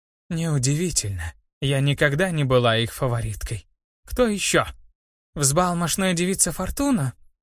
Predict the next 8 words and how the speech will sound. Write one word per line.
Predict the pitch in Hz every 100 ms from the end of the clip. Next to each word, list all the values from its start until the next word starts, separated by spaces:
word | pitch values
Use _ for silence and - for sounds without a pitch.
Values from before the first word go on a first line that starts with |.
| _ _
Хм, | 233 214 170 135 107 - _ _ _
она | 214 208
всегда | 180 226 202 196 170
ищет | 147 160 160
выгоду, | 185 160 131 123
покровительствуя | - 135 143 135 135 127 - 147
божественным | 131 131 131 120 127 131 131
избранникам. | 123 156 139 117 113 113 101